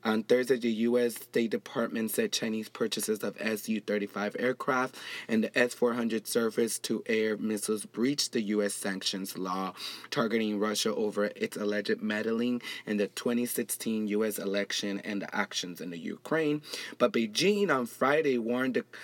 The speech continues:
of consequences for Washington if it does not cancel those sanctions. The Chinese side expresses strong indignation over the above m-, mentioned unreasonable practices of the U S side. So basically, the Chinese believe,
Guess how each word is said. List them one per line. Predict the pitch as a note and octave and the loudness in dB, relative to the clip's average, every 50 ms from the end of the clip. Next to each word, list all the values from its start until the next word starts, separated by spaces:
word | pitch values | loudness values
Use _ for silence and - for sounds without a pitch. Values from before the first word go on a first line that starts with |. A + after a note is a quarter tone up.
| - - - | -16 -6 -4
of | - A#2+ - - | -2 -2 -2 0
consequences | - C3+ C#3 C#3 C#3+ A#2+ - C3 B2 A#2 - A2 - | 0 0 0 0 0 -2 0 -2 -2 -2 -4 -8 -2
for | - A#2+ A2+ | 0 0 2
Washington | G2+ F#2+ A2 A2+ A#2 A#2+ - - A#2+ G#2+ - - A#2+ A2+ G#2+ | 2 2 2 0 0 0 0 -2 0 0 0 0 -2 -2 0
if | - A#2+ A2 - - | 0 -2 0 0 -2
it | G#2+ F2+ | -2 0
does | - A2+ G#2+ - | 0 -2 -2 -2
not | - G#2 G#2 G#2+ A#2 C#3 D3+ D#3 C#3 A#2 - | -2 -4 -2 0 2 4 4 2 2 -2 -4
cancel | - B2 G#2 F#2+ - G#2+ G2 | -4 -4 -6 -4 -4 -4 -4
those | - E2 - | -4 -6 -6
sanctions. | - - - E2 - - - - E2 - - - - - - - - - - - | -6 -6 -6 -8 -6 -8 -6 -6 -6 -8 -10 -12 -12 -12 -10 -10 -10 -12 -6 0
The | - B2+ | 0 2
Chinese | A#2+ - - A#2+ A#2+ A#2+ B2 C3+ C#3+ D3 D3 | 4 4 2 4 4 2 4 4 2 2 0
side | - - B2+ A#2+ A#2+ | 0 2 2 4 4
expresses | B2 A#2+ - - - A#2 A#2+ - - A2 - | 2 2 2 0 0 0 2 0 -2 -2 -2
strong | - - - B2+ C3 C#3 D3 D3+ | -4 0 0 2 2 4 2 2
indignation | B2+ C3+ B2+ A#2+ A#2 - A#2 A2+ A2+ A#2 A#2+ - - C3 | 2 2 0 0 0 0 -2 -2 -2 0 0 -2 -2 -2
over | A#2 B2 A#2 G2+ G#2+ | -2 -2 -2 -2 -2
the | G2 G#2 G#2 | 0 0 0
above | G2+ G2 G#2+ A2+ A#2 B2 B2 - - - - - - - - - | 0 0 0 0 0 0 0 -2 -6 -12 -14 -14 -16 -12 -4 -2
m-, | A#2+ A2 A2 - | 0 0 0 0
mentioned | - A#2 A2 A2 A2 G#2+ - - A#2 A2 G#2+ G2+ - | 2 2 2 2 2 2 2 2 2 2 0 0 -2
unreasonable | A2+ G#2 G2+ G2+ A2+ A#2+ A#2 - B2 A#2+ A#2+ A#2+ A#2 | -2 -2 0 0 0 0 2 0 2 4 4 2 2
practices | - - - A#2+ G#2+ - - G2 - - G#2 G2+ | 0 -2 -2 -2 -2 -2 -4 -4 -2 -2 -2 -2
of | G#2 G#2+ F2 | -2 -4 -2
the | E2+ G2+ | -4 -4
U | F#2 F2+ F#2 G2 F#2 | -4 -2 -4 -4 -4
S | F2+ - | -4 -6
side. | - - - F#2+ F#2 F2+ F2+ F2 - - - - - - - - - - | -6 -6 -4 -4 -4 -4 -6 -8 -10 -12 -16 -16 -16 -16 -14 -16 -8 2
So | - - B2 | 4 4 6
basically, | - - D3+ E3 - F#3+ F#3+ - F3 D#3 | 6 6 4 6 4 2 2 2 2 2
the | C#3+ C#3 | 2 2
Chinese | - - - C3 C3 C3 C3 C3 C3 B2+ | 2 2 2 2 2 2 2 2 0 0
believe, | B2 B2 A2+ G#2+ G#2 A#2 C3+ D3 D3+ D3+ D3+ D3 | 2 2 2 2 2 2 2 2 2 2 2 0